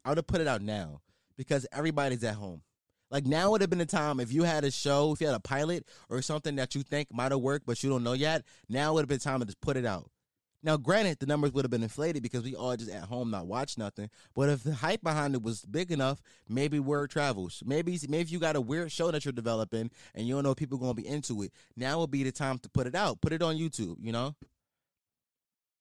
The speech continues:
Put, put the trailer out on Twitter. Have one of those meme accounts. Pay them a couple hundred dollars to tweet it. You know what I'm saying? Get it and get the content in front of us, because now's the time.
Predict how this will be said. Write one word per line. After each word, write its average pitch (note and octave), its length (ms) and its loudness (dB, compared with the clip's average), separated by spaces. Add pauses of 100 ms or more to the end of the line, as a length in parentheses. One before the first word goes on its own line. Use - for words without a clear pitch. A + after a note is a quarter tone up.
(240)
Put, - 240 4 (760)
put G#3 140 4
the F#3+ 60 -4
trailer F3 300 0
out C#3+ 160 2
on C3 120 2
Twitter. G#2 360 -2 (460)
Have D#3+ 180 0
one E3+ 140 2
of E3+ 60 0
those D3+ 160 0
meme D3+ 200 2
accounts. A2 360 -2
Pay E3 200 0
them D#3+ 160 2
a C#3+ 60 0
couple C3 260 -4
hundred A#2+ 200 0
dollars A2 360 0 (280)
to A2 80 -6
tweet C3+ 260 -2
it. G#2+ 40 -2
You F2+ 40 -4
know - 80 -12 (220)
what G#2+ 80 -8
I'm G#2+ 60 -8
saying? C3 300 -4 (400)
Get F3 200 4
it E3+ 240 -2
and D#3 240 0 (200)
get F#3+ 180 2
the - 80 0
content F3+ 380 -2
in C#3+ 80 0
front C#3+ 180 -2
of F2+ 140 -4
us, E2+ 220 -10 (200)
because C#3 320 -2
now's F3+ 320 2
the D#3+ 100 -10
time. B2 400 -2